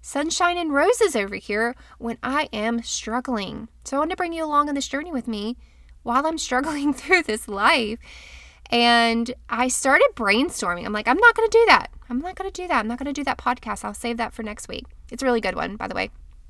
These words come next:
So I started brainstorming. <sighs> I am feeling this way. Okay, Lisa, learn from your experiences. What can you do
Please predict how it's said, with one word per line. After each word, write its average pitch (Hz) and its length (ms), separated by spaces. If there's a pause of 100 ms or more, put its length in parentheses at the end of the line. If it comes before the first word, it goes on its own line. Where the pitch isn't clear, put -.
(1200)
So 302 280
I 277 140
started 330 260
brainstorming. 214 600 (160)
<sighs> - 180
I 233 80
am 240 140
feeling 233 440
this 202 300
way. 185 560 (160)
Okay, - 280 (560)
Lisa, 208 600 (100)
learn 233 800
from 254 520
your 208 360
experiences. - 1000 (340)
What 190 320
can 320 180
you 381 160
do 208 640